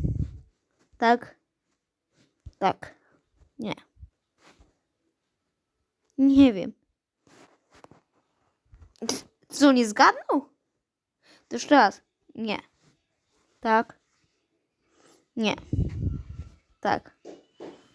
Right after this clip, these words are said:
Nie. Nie.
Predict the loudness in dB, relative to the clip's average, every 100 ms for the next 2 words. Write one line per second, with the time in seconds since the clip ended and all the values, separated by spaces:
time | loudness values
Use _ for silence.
0 | -16 -12 -6 -2 0 -2 -4 _ _ _
1 | _ _ _ _ _ _ _ _ -20 _
2 | _ _ _ _ _ _ _ _ _ _
3 | _ _ _ _ _ _ _ _ _ _
4 | 0 2 2